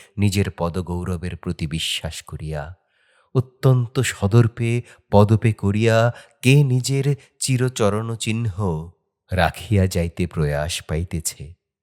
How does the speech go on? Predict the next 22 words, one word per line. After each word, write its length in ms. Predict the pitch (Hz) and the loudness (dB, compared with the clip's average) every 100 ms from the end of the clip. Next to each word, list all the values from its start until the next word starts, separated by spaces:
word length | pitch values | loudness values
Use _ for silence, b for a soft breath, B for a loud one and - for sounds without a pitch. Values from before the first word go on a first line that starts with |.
| _ _ _ | _ _ _
এখনকার 560 | 95 - 135 123 117 107 | 0 6 6 6 0 -4
বাতাসে 480 | 87 87 95 - 104 | -4 -2 -4 -2 -2
যে 140 | 92 | -2
দীর্ঘশ্বাস 840 | 80 87 - 101 - - 95 - | -4 -6 -4 -4 -4 -4 -6 -6
ফেলিয়া 400 | - 85 85 85 | -10 -8 -4 -4
যাইতেছ, 480 | 80 71 71 80 - 90 90 - b b b - | -4 -6 -6 -8 -6 -4 -6 -8 b b b 2
তুমি 220 | 131 139 | 6 6
চলিয়া 460 | - 107 101 117 117 | 4 2 2 2 0
গেলে 260 | 113 107 | 0 -2
কি 260 | 107 117 117 B B - | -2 -2 -2 B B 2
তোমার 320 | 107 107 107 | 4 4 2
পশ্চাতে 640 | - 90 87 - - 98 101 | -2 -4 -4 -4 -4 -2 -4
পড়িয়া 580 | 92 85 90 95 98 104 _ _ _ _ _ 82 | -2 -4 0 0 -2 -8 _ _ _ _ _ -2
তোমার 360 | 73 71 87 | -2 0 0
জন্য 280 | 92 90 87 | 2 0 0
বিলাপ 440 | 80 80 76 82 | -2 -4 -2 -4
করিতে 400 | - 87 82 90 | -2 0 0 -2
থাকিবে? 540 | 85 87 - 85 87 127 _ _ _ - | -4 -6 -4 -4 -4 -8 _ _ _ -2
নতুন 420 | 113 123 135 139 147 - | 6 8 8 4 4 0
অতিথিদের 680 | 113 131 - 117 123 127 120 | -2 -2 -4 0 2 0 0
চেয়ে 440 | 107 101 117 143 b b b b | 2 2 2 -4 b b b b
অশ্রু 440 | 120 - - 131 | 4 4 2 0